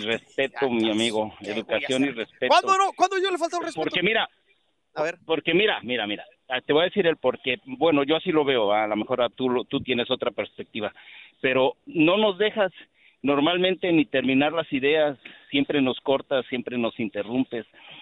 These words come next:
Speaker 1: y nosotros creo que en ese aspecto re-, merecemos también que nos escuches,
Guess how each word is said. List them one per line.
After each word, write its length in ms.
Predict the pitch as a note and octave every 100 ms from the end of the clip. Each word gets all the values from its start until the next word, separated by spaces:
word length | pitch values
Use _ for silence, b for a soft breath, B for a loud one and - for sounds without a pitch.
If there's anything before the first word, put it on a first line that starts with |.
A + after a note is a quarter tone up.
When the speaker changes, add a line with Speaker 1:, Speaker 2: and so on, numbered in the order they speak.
| B
Speaker 1:
y 80 | -
nosotros 420 | B2+ C#3 D3+ E3+ D#3
creo 160 | E3 D#3+
que 120 | D#3+
en 120 | D3+
ese 160 | D3 D#3
aspecto 360 | - C3+ C3+
re-, 120 | A#2 A#2
merecemos 540 | A#2+ G#2+ - C3+ C3
también 260 | - A#2 A#2
que 120 | A#2
nos 120 | A#2 A2
escuches, 420 | - C#3+ -